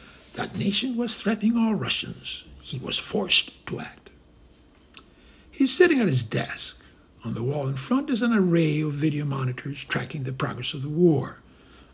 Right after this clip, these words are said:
A bank of multicolored phones lies within easy reach.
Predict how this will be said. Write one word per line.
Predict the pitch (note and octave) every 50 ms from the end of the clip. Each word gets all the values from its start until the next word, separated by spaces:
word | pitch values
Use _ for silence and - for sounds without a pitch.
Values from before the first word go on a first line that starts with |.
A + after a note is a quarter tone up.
| -
A | - C3+
bank | B2+ - D3+ D3 C#3 C3 C3+
of | C3+ G#2+
multicolored | G#2 D#3 E3+ C#3 B2+ B2+ A2+ - - F3 B2+ B2 -
phones | - - C4 C#4+ D4 C#4+ B3+ - - G3+
lies | F3 E3 D3+ D#3+ E3 - - F#3
within | E3 D#3+ C#3+ C3 B2+ B2 B2+ C3
easy | - D3+ C#3+ C3 - - D3 C3+
reach. | C3 B2+ A#2+ C3 G2+ D#2+ D2 - - - - -